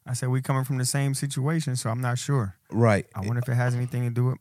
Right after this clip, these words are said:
Speaker 2: <clears throat>
Speaker 1: it shouldn't have anything to do with my speakers, right? I mean, my, uh, 'cause that gives us an echo.
Speaker 2: Well, no, you, your speakers should be down. Your computer microphone should be turned up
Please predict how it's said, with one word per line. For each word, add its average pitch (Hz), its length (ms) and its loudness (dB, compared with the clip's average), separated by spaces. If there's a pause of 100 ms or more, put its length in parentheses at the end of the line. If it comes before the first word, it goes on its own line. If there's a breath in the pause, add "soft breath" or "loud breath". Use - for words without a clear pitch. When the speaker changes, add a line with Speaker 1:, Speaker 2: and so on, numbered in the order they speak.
Speaker 2:
<clears throat> - 100 -20
Speaker 1:
it 110 200 2
shouldn't 143 200 -2
have 135 100 2
anything 127 260 -2
to 117 40 -4
do 117 100 0
with 113 100 0
my 110 140 0
speakers, 120 460 -4
right? 107 260 -4 (100)
I 117 40 -4
mean, 117 160 -2
my, 113 180 0
uh, 101 460 -2 (1800)
'cause - 140 -10
that 110 200 -4
gives 98 200 -6
us 113 200 -4
an - 100 -12
echo. - 280 -4 (760)
Speaker 2:
Well, 110 160 4
no, 120 160 6
you, 104 180 2
your 107 160 2
speakers 143 380 0
should 117 160 -2
be 107 100 0
down. 110 360 2
Your 104 100 0
computer 110 420 -2
microphone 98 500 -4
should 85 200 -10
be 82 80 -10
turned 82 320 -8
up 62 160 -12